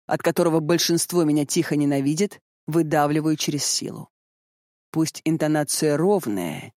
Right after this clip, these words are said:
и не отражает никаких эмоций, ломает и корёжит меня на хорошо.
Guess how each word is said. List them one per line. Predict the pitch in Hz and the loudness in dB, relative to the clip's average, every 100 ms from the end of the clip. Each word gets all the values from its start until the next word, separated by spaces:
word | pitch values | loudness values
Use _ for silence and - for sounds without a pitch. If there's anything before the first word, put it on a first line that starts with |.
| _ | _
и | 160 | 0
не | 175 170 | 2 2
отражает | - 196 185 226 156 135 | 2 0 2 2 2 0
никаких | 143 139 139 - - | -2 -2 -4 -4 -2
эмоций, | 151 190 226 - - 110 139 _ - | 0 0 -2 -4 -6 -8 -14 _ -2
ломает | 165 160 170 208 202 - | 2 2 2 2 0 0
и | 175 | -2
корёжит | - 151 151 170 196 | 2 2 2 0 0
меня | 196 151 131 139 | 0 0 2 0
на | 156 | -2
хорошо. | - 151 131 - - | -2 -4 -6 -8 -10